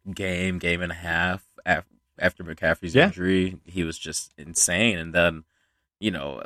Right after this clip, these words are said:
Speaker 1: as he got in an extended t-, extended run, we're just like, "Oh, wait, you're still Mike Davis." So we can be looking at this and say, "Oh, like, you're still Chuba, the guy that, you know, was a third, fourth round rookie or whatever he was." So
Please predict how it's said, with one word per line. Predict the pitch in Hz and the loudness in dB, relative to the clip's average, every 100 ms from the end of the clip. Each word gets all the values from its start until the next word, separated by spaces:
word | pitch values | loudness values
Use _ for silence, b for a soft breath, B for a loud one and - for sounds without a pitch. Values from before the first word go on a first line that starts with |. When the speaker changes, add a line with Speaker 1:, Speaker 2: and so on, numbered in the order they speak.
| 92 | -8
Speaker 1:
as | 87 98 - | 2 2 2
he | 92 90 | 0 -4
got | 90 92 90 | 2 2 2
in | 90 | -4
an | 85 | -8
extended | - - 87 78 | -8 -4 -4 -6
t-, | - _ _ _ - | -18 _ _ _ -10
extended | - 107 92 82 | 0 0 0 -2
run, | 95 101 82 | -4 -2 -4
we're | 82 | -10
just | 82 82 | -12 -12
like, | 78 - | -12 -10
"Oh, | - 82 | -4 -4
wait, | 76 73 - | -4 -12 -12
you're | 82 | -18
still | - 85 | -12 -12
Mike | 76 71 - | -10 -16 -12
Davis." | 71 64 - - | -12 -12 -12 -4
So | - 90 80 b b b - | 2 2 0 b b b 4
we | 120 | 4
can | 131 | 4
be | 101 | 2
looking | 98 120 104 | 4 4 2
at | 90 85 | -2 2
this | - | 2
and | - | 2
say, | 90 | -2
"Oh, | 85 92 90 | 0 2 0
like, | 80 78 | -2 -6
you're | 95 | -10
still | - 104 87 | -8 -4 -6
Chuba, | - 107 95 87 82 76 - | -2 -2 -2 -2 -2 -2 -6
the | 90 | -12
guy | 85 85 82 80 | 0 4 4 4
that, | 78 67 - | 0 -2 -6
you | 80 | -12
know, | 73 | -14
was | 73 78 67 | -12 -12 -10
a | 65 65 _ | -14 -16 _
third, | 87 80 76 | -4 -4 -6
fourth | - 80 - | -8 -10 -6
round | 65 65 | -8 -8
rookie | 82 - 73 | -12 -12 -12
or | 67 | -12
whatever | 67 50 52 | -10 -12 -12
he | 87 | -12
was." | 71 57 - - | -12 -12 -4 4
So | - 82 73 69 | 4 4 -2 -6